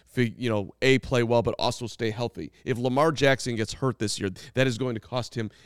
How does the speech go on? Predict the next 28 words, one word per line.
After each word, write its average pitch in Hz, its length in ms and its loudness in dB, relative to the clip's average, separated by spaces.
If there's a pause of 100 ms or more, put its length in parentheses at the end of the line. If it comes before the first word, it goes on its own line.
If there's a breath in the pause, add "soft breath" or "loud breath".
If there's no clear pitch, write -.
millions 131 560 0
and 113 160 -4
millions 117 380 -4
of 104 100 -8
dollars, 98 420 -6
depending 110 360 -6
on 101 100 -4
the 101 60 -4
severity 107 400 2
of 101 60 0
the 104 120 0
injury. 98 260 -2 (240 loud breath)
And - 60 -8
it's 123 80 0
the 131 80 0
same 156 300 0
thing 156 220 0
with 135 140 -2
Roquan 123 380 -2
if 98 100 -8
he 107 80 0
has 110 140 -2
some 110 180 -4 (240 loud breath)
terrible 117 280 0
thing. 107 140 -6
So 139 140 0
it's 135 240 0
just, 170 240 2